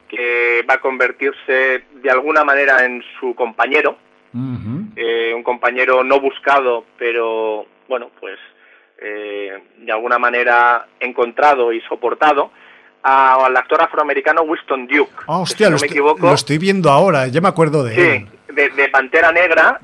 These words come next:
Speaker 1: y de
Speaker 2: Ujú.
Speaker 1: nosotros, de, de As.
Speaker 2: Vale.
Speaker 1: Eh, pues, bueno, pues, eh, que sepáis que, que sale, es un actor, eh, negro muy fortachón, muy
Speaker 2: Sí,
Speaker 1: grandote,
Speaker 2: fortote
Speaker 1: de
Speaker 2: el
Speaker 1: hecho,
Speaker 2: hombre.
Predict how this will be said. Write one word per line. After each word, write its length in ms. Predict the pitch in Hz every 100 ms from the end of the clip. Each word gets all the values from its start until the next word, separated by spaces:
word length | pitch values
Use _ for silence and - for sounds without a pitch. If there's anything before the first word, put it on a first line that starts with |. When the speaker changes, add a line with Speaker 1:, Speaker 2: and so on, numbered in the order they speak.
| 131
Speaker 1:
y 180 | 143 131
de 100 | 196
Speaker 2:
Ujú. 120 | 156
Speaker 1:
nosotros, 440 | 135 170 - 117 113
de, 580 | 117 117 113 110 110 113 _ 120
de 180 | 113
As. 140 | 117 156 - - _
Speaker 2:
Vale. 360 | 113 127 123 107
Speaker 1:
Eh, 600 | 113 113 113 110 110 107 - 104 _
pues, 160 | 113 -
bueno, 220 | 120 117 -
pues, 140 | 113 - -
eh, 480 | 110 107 104 101 95 90 _ _ _ -
que 100 | 107
sepáis 340 | 113 - 120 -
que, 220 | 135 123
que 120 | 120
sale, 380 | - 120 123 123 - - -
es 140 | 107
un 300 | 123 113 113
actor, 540 | 113 - 113 113 113 113 - - _
eh, 200 | 113 110
negro 540 | 117 120 123 120 117 117
muy 960 | 120 113 120 135 147 139 127 120 113 -
fortachón, 480 | 123 117 - 147 165
muy 40 | 139
Speaker 2:
Sí, 140 | 160
Speaker 1:
grandote, 180 | 143 143
Speaker 2:
fortote 260 | - 175 180
Speaker 1:
de 60 |
Speaker 2:
el 60 | 135
Speaker 1:
hecho, 80 | 127
Speaker 2:
hombre. 340 | 123 113 107